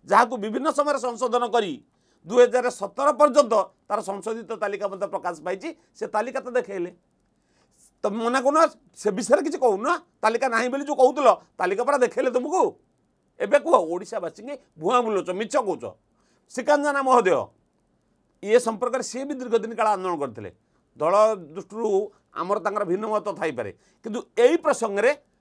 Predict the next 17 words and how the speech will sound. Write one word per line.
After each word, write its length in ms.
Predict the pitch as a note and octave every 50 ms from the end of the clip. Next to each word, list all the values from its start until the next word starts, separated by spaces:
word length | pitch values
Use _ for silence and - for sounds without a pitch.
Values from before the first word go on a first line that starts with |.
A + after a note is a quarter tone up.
| _ _ -
ମାନନୀୟ 360 | E3 F3+ G#3+ A#3+ B3+ C4 A#3+
ଶ୍ରୀକାନ୍ତ 380 | B3+ A3+ A3+ - B3+ A3+ G#3+ F#3+
ଜେନା 200 | G3+ G#3+ A#3 C#4+ C#4 - _ _ -
ନିରବଚ୍ଛିନ୍ନ 500 | G3+ A#3+ C4+ D4 D4 D4+ C#4 C4 C4 C4+ C4 B3
ଲଢ଼େଇ 240 | A#3 A3+ A3 A#3
କରିଥିଲେ 320 | G#3 A3+ G#3 F3+ A#3+ C4+ D4 - _ _ _
ଏବଂ 140 | - A3+ A#3+
ଏଇ 120 | E3 C4 C#4
କଥା 200 | D4 C#4+ - -
ବି 100 | C#4+ C4+
କହୁଥିଲେ 340 | - F#3+ D#3+ B2+ C3 A2 G2 - _ _ _ _
ଯେ 80 | - A3
ଚଉବନ 540 | - - - F3+ F#3+ G3+ B3 B3+ C#4 C#4+ C#4+ C#4
ଭାଗ 200 | A3+ G3 G#3 G#3 A#3
ଲୋକଙ୍କର 520 | A3+ G#3 F3+ - G#3+ G#3+ F#3+ F#3 G#3 G#3 G#3+ G3+
ଦାବିକୁ, 540 | D#3+ E3+ E3+ E3+ F3 G3 F3+ - F#3+ G3+ F3+ D3 A#2+ - _ _ _ _ _ -
ଅଧିକାରରୁ 600 | - E3+ F3 E3+ B3 A3+ D#4 D#4 C#4+ B3+ G3+ F3+